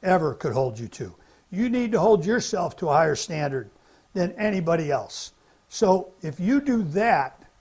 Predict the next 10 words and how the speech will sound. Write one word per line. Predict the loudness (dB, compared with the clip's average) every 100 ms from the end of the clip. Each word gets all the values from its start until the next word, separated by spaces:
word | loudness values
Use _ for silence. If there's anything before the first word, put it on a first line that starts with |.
| _ _ -4
then | 0 2
you're | 2 2
gonna | 2 -2 -2 -6 -12
c-, | -16 -16 _ -12
continue | -10 -6 -4 -2 -4
to |
prosper | -6 0 2 0 -2 -8
and | -6 -6
grow. | -6 -6 -10 _ _ _ _ -12
So | 2 4 4 2